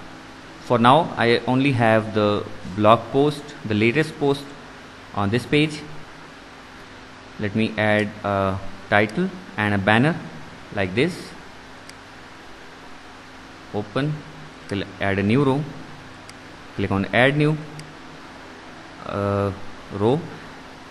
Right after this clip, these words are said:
but for the row setting, click full width and then click stretched, so, uh, it will take a full width of the page. Now I'll add an image,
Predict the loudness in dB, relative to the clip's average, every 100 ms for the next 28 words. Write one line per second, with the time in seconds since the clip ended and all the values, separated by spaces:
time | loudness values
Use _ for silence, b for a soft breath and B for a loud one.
0 | -18 -16 -2 2 2 4 4 4 6 6
1 | 6 6 6 2 0 -8 -16 -16 -18 -18
2 | -18 -16 2 2 2 4 4 6 4 4
3 | 0 0 2 4 4 0 -4 -2 -2 -2
4 | 4 4 4 -8 -14 -14 -8 2 2 2
5 | -6 -14 -8 -2 0 0 -2 -2 -2 0
6 | 2 2 0 -6 -4 0 2 4 0 0
7 | -2 -2 -2 2 4 2 -4 -12 -16 -18
8 | -18 -18 -18 -12 0 2 4 4 6 4
9 | 4 2 0 2 4 2 2 -8